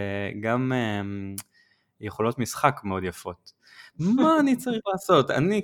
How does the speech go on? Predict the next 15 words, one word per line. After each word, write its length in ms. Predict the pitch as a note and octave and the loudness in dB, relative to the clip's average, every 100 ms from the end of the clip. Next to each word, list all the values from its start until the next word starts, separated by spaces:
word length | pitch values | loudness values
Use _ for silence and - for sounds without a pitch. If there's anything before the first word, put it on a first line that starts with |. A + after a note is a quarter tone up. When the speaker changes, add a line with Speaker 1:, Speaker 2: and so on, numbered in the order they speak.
| - | 2
Speaker 1:
כאן 240 | G3+ F#3+ | 4 4
המבוגר 560 | E3+ D#3+ C3+ C3+ D#3+ F3 | 2 -2 -2 0 2 2
הח-," 160 | D#3 - - | 0 -2 -4
רק 300 | A2 C3+ D3+ | -2 0 0
היה 100 | C#3+ | -2
חסר 240 | C#3 C#3 | -4 -4
שהוא 180 | C3+ B2+ | -2 0
יגיד, 200 | C3+ G#2+ | 0 0
"אני 420 | G2 G#2 D3 D3 | -2 -4 -2 -2
כאן 220 | - C#3 | 0 0
המבוגר 420 | C3 G#2+ G#2 B2 C3 | 0 -2 -2 2 2
האחראי, 920 | A#2 G2 - G2+ G2 D3+ F#3 F#3+ F3 | 2 -2 -6 -8 -2 0 2 0 -2
שואל 460 | - A2+ C3+ B2+ | -2 0 0 0
אתכם 400 | G#2+ - D3 D3+ | -4 -4 -2 -2
מה 300 | B2 D#3 C#3 | 0 0 -2